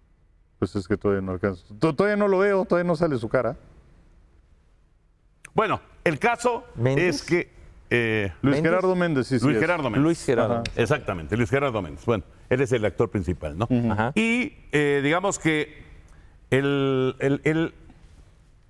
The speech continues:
Speaker 2: es, eh, es, es un cuate que no, no estudió para investigador privado,
Speaker 3: Ujú.
Speaker 2: pero le apasiona Y
Speaker 3: Sí.
Speaker 2: entonces se mete de lleno a ser investigador privado, total. Eh, eh, termina involucrado tratando de,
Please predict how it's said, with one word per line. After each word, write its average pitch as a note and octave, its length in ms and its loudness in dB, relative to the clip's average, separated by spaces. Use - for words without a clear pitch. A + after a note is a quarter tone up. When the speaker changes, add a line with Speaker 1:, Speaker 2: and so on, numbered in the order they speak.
Speaker 2:
es, C#3+ 300 -2
eh, A#2+ 420 2
es, - 140 -2
es A#2 200 -2
un C#3 80 2
cuate C#3 280 -2
que G#2+ 260 0
no, C3 200 2
no D#3+ 120 2
estudió D3 400 2
para G#2 260 0
investigador G#2+ 540 0
privado, B2+ 400 0
Speaker 3:
Ujú. A2 160 0
Speaker 2:
pero C3 220 2
le B2+ 80 2
apasiona B2 560 -2
Y - 60 0
Speaker 3:
Sí. - 20 2
Speaker 2:
entonces B2 400 0
se A2 160 -2
mete G#2 520 0
de F2+ 120 2
lleno G#2 340 0
a F#2 140 -4
ser A2 160 0
investigador G2+ 580 -2
privado, F3 420 0
total. A2 400 -2
Eh, A2 400 2
eh, G#2 200 -2
termina A3 640 2
involucrado A#2+ 760 2
tratando B2+ 600 0
de, G#2 300 0